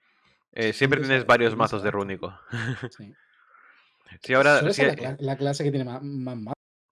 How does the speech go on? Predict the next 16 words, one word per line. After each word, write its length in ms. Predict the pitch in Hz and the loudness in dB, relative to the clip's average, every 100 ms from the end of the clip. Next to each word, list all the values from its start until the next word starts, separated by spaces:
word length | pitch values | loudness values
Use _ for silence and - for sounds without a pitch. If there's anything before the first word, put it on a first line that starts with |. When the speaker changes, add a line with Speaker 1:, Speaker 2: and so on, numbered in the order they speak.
| _ _ - _ | _ _ -20 _
Speaker 2:
Super, 240 | - 165 _ _ - | -18 -18 _ _ -18
suele 200 | 120 135 | -14 -12
ser 120 | 190 | -6
la 20 | |
Speaker 1:
Sí, 80 | 139 | -2
Speaker 2:
clase 100 | 127 | -2
que 80 | - | -6
siempre 220 | - 101 | -16 -18
tiene 160 | 98 98 | -16 -4
más 40 | 117 | 2
Speaker 1:
normalmente 300 | 127 151 170 | 4 4 0
Speaker 2:
mazos. 20 | |
Speaker 1:
tiene 240 | 151 123 | 0 2
dos 160 | 120 135 | 4 2
a 80 | 151 | 2
tres. 340 | 113 110 - | 2 0 -8